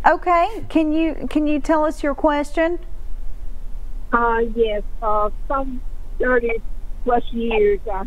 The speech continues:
Speaker 2: had my right knee replaced. And I, I chose not to have the left knee replaced. But anyway, uh, I go to my orthopedic doctor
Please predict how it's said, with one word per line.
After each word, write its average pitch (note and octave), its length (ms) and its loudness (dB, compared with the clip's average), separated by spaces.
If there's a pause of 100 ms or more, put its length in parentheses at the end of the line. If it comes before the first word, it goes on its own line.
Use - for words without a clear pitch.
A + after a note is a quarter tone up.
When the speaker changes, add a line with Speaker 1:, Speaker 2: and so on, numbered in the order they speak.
Speaker 2:
had F#3+ 220 0
my F3+ 200 -2
right G3 360 0 (140)
knee G3+ 240 4
replaced. F#3+ 480 0 (880)
And G#3 320 2
I, F#3 60 0 (140)
I G3 60 2 (220)
chose G#3+ 220 2
not F#3+ 180 -4
to G3+ 80 -2
have F3+ 180 2
the F#3+ 60 -2
left F#3+ 300 0
knee E3+ 200 -2
replaced. E3 380 -2 (140)
But F#3 140 2 (120)
anyway, G#3+ 580 0 (600)
uh, F#3 420 2 (220)
I G3+ 140 2 (680)
go B3+ 180 6
to - 40 -2 (160)
my A3 100 -4
orthopedic A3 500 -4
doctor G3 480 -2